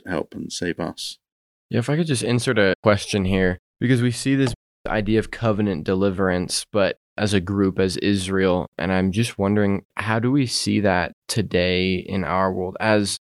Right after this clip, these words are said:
Speaker 2: church? 'Cause I sometimes struggle feeling this cohesiveness as Israel that they might have felt back then. So, like, where do we feel this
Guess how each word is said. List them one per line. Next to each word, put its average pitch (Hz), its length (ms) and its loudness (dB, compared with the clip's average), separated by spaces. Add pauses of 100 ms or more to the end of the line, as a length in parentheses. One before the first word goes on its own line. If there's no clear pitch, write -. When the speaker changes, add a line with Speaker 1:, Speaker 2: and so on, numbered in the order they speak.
Speaker 2:
church? 113 360 2
'Cause 107 160 -2
I 123 200 0
sometimes 127 500 0
struggle 101 480 0 (560)
feeling 117 300 2
this 107 120 -2
cohesiveness 98 840 0
as 87 340 0
Israel 87 800 0
that - 280 2 (100)
they 85 260 0
might 82 220 0
have 82 100 -4
felt 87 220 -6
back 69 240 -2
then. 82 160 -2
So, - 160 -4
like, - 240 -4
where 101 260 0
do 120 220 -2
we 101 320 0
feel 92 420 0
this 87 300 -2